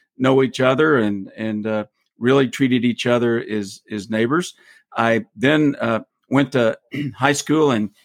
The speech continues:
Houston, where my father had moved when I was in the ninth grade. And after high school, uh, Jacob, I, I went on to Aggieland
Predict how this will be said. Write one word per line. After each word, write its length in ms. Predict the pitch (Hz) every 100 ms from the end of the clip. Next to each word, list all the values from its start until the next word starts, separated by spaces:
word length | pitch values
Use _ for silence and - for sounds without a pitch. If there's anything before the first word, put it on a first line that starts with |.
| _
Houston, 500 | - 151 143 190 190 - _ _
where 420 | 120 120 117 110 -
my 220 | 113 110
father 380 | - 123 131 120
had 180 | 117 104
moved 320 | 123 165 127
when 140 | 120
I 140 | 117 117
was 180 | 107 113
in 100 | 110
the 220 | 107 - _ _ 120
ninth 280 | 127 120
grade. 440 | - 120 127 151 139
And 280 | 110 107 110 _ _ _ _ _ _ _ -
after 460 | 117 123 131 113 - _
high 200 | - 143
school, 500 | 147 - 147 160 165 -
uh, 160 | 104 - _ _ -
Jacob, 380 | 135 143 147
I, 240 | 117 110 107 -
I 140 | 117
went 200 | 117 131
on 280 | 131 135 123
to 280 | 120 113 - _ _ _
Aggieland 540 | 139 127 113 98 90